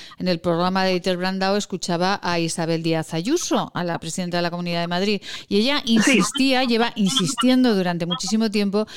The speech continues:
Speaker 1: ¿por qué no tener el pasaporte covid? Es decir, ¿por qué no las personas que están, eh, sanas, eh, que se han hecho un P C R, que se ha hecho un, un test,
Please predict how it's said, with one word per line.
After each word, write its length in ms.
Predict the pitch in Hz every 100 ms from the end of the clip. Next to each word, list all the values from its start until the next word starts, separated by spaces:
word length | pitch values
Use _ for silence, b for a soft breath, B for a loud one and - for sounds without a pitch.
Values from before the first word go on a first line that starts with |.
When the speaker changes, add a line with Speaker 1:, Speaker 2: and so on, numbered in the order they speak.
| B
Speaker 1:
¿por 160 | - 185
qué 100 | 208
no 120 | 240
tener 280 | 247 233 240
el 140 | 254
pasaporte 680 | 233 185 185 170 170 143 160
covid? 400 | - 247 277 240 -
Es 160 | 196 190
decir, 440 | 214 - 269 170 B B B
¿por 160 | 180 175
qué 160 | 208
no 300 | 240 262 277 -
las 220 | 147 151
personas 720 | - 147 - 240 277 214 147 -
que 80 |
están, 340 | 160 - 190 202 B B -
eh, 640 | 180 180 175 175 175 170
sanas, 720 | 180 - 240 247 175 135 - -
eh, 120 | 185
que 120 | 180
se 140 | 170 196
han 100 | 208
hecho 380 | 208 226 208 -
un 120 | 196
P 100 | 196
C 180 | 180 180 214
R, 240 | 240 190
que 100 | 160
se 80 | 151
ha 40 | 165
hecho 180 | -
un, 180 | 202 185 -
un 180 | 202
test, 380 | 180 233 226 -